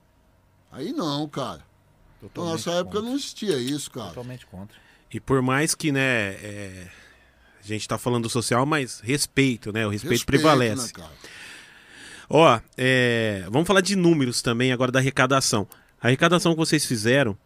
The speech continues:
Speaker 3: deu muita cesta básica, né, Jorge?
Speaker 2: Sim, sim. É, <clears throat> o Paulão, pegando a linha que ele tava falando da,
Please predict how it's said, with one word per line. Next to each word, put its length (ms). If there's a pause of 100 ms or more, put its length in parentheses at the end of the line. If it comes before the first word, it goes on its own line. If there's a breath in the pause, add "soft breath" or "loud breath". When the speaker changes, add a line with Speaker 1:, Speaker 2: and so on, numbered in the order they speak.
Speaker 3:
deu 320
muita 340
cesta 300
básica, 380
né, 120
Jorge? 320 (720 soft breath)
Speaker 2:
Sim, 360
sim. 260
É, 400
<clears throat> 680
o 60
Paulão, 300
pegando 300
a 80
linha 220
que 100
ele 180
tava 180
falando 280
da, 180